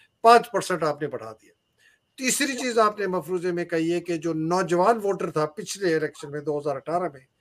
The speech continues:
इकतीस फीसद निकला था total voter में से बाहर, अब जो है youth voter जो है वो, जो है वो पैंतीस फीसद निकलेगा, चार फीसद ज्यादा होगा। तो आपने total turnout को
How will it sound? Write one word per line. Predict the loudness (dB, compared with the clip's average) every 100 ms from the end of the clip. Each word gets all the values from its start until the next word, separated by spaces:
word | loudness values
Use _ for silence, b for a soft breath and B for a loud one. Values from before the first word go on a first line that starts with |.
| _ _ _ _ -4
इकतीस | 4 6 8 8 6 4
फीसद | 0 2 0 0
निकला | -2 0 0
था | 2 -2
total | 0 2 2 2
voter | -2 -6 -8
में | -10 -10
से | -6 -6
बाहर, | -4 0 0 0 b b b b
अब | 8 10 10
जो | 8 8
है | 6 6
youth | 4 2 0 0
voter | 0 0 0
जो | -4 -4
है | -2 -2 -2 b b -6
वो, | 6 10 10
जो | 8 4
है | 4 2
वो | 2 -4 -6 _
पैंतीस | 6 6 2 -4
फीसद | -4 -6 -6 -8
निकलेगा, | -10 -6 -4 -4
चार | 0 6 8 6
फीसद | 0 -6 -4
ज्यादा | -4 -6 -6
होगा। | -8 -10 b b b
तो | 2
आपने | 6 6 6 4
total | 4 4 4 4 0
turnout | 4 4 4 6 4 4
को | 0